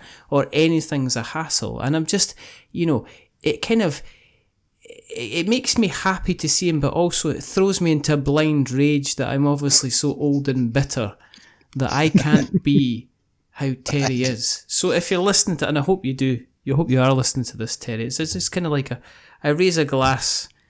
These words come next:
Speaker 1: in your kinda your general direction, because, uh, he is, he is running Crokinole, and for, for people who haven't tried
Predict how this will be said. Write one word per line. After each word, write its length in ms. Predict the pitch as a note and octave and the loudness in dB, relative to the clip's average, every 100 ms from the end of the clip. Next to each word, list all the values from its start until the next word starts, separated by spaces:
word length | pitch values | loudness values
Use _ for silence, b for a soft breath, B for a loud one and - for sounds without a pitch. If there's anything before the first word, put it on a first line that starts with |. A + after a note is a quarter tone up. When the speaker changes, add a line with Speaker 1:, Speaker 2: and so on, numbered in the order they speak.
| _ _ _ _ | _ _ _ _
Speaker 1:
in 160 | C3+ C3+ | 0 0
your 100 | C3 | 0
kinda 240 | D3 C#3 | 0 0
your 160 | C3 B2+ | 2 0
general 380 | C3 C3 B2+ | 0 0 0
direction, 560 | A#2 A#2+ A#2+ A#2 - A2+ b b b _ | 0 0 0 -2 -4 -4 b b b _
because, 500 | C3 - C#3+ B2+ - - | -6 0 2 2 0 -2
uh, 260 | C3 C3 | -2 -2
he 220 | A#2 - D3+ | -4 -2 2
is, 360 | C#3+ A2+ - | 2 0 -4
he 180 | - E3+ | -4 2
is 160 | E3 C#3 | 2 4
running 300 | D#3+ D#3+ B2+ | 2 2 0
Crokinole, 640 | - D#3 - C3+ A#2+ A2+ | 0 -2 0 -2 -2 -4
and 180 | B2+ C3+ C3+ | -2 -4 -2
for, 340 | - C#3+ C3 B B B B B B B | -2 0 -2 B B B B B B B
for 160 | - D3 | -2 -2
people 500 | - - A3 G#3+ E3+ | 2 0 2 2 4
who 160 | E3 | 2
haven't 580 | D3+ - D#3 D3 C3+ - | 2 0 -2 0 -4 -4
tried 600 | - - C#3+ E3 C#3 A#2 | -2 0 0 2 0 -2